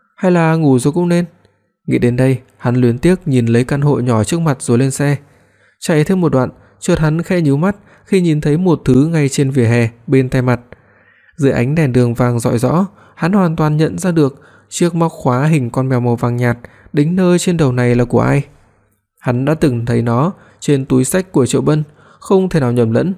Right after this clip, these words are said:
Cung Phi cúi xuống cầm móc khóa trên tay, một cảm giác lạnh người kinh khủng ập đến, khiến hắn phải quay mặt đảo mắt mà nhìn khắp không gian tĩnh mịch.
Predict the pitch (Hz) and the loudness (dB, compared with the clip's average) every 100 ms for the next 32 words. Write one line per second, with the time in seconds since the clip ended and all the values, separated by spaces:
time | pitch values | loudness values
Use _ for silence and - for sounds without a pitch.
0 | - _ _ _ _ - 180 175 175 160 | -10 _ _ _ _ 0 0 2 2 2
1 | 160 160 147 151 143 135 170 180 123 135 | 2 2 0 2 0 0 0 -2 -2 -2
2 | 151 120 123 147 143 139 139 - _ _ | -2 -2 -2 -2 -2 -2 -4 -10 _ _
3 | - 175 170 160 123 127 190 190 160 139 | -2 -2 0 -2 -2 -2 -2 -2 -2 0
4 | 139 131 185 180 - 135 113 117 123 180 | 2 2 0 -2 -2 -2 0 0 0 0
5 | - _ _ - 175 165 160 196 - 131 | -6 _ _ -2 0 0 -2 -2 -2 -2
6 | 117 165 156 135 127 113 123 190 - _ | 0 -2 -2 -4 -2 -2 0 -4 -6 _
7 | - - 165 160 151 151 190 190 170 139 | -20 -4 -2 0 0 -2 -4 -4 -2 -2
8 | 131 123 139 160 131 | -2 -2 -2 -2 -4